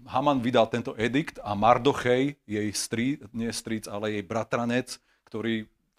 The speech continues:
fungoval ako jej stríc, to je jedno, e, sa začal veľmi rmútiť, pochopiteľne, no však idú nás vyvraždiť, idú nás zavraždiť všetkých, tak prišiel pred nádvorie, do nádvoria nesmel vstúpiť cez bránu, pretože bol oblečený vo vrecovíne smútočnej a v plači,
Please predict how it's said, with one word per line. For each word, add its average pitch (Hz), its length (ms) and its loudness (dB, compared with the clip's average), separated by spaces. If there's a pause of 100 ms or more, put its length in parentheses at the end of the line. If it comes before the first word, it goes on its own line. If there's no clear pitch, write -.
fungoval 113 480 4
ako 120 160 0
jej 107 80 -2
stríc, 117 400 -2
to 117 80 0
je 107 160 2
jedno, 117 240 -2
e, - 520 -14 (720)
sa 127 840 6
začal 147 400 2
veľmi 143 280 6 (120)
rmútiť, 127 320 0
pochopiteľne, 117 640 2
no 127 80 0
však 127 240 -4
idú 135 80 2
nás 110 240 0
vyvraždiť, 113 400 0
idú 113 160 -2
nás 107 160 -4
zavraždiť 107 320 -2
všetkých, 120 400 -8
tak - 160 -4
prišiel 117 480 4 (560)
pred 123 240 4 (600)
nádvorie, 120 600 4
do 120 80 2
nádvoria 117 400 4
nesmel 117 400 -2
vstúpiť 117 440 -4
cez 107 120 -2
bránu, 113 320 2
pretože 110 400 -4
bol 110 240 0
oblečený 107 480 -2
vo 104 80 -2
vrecovíne 113 640 0
smútočnej 113 560 -4
a 107 160 -8
v - 80 -20
plači, 117 380 0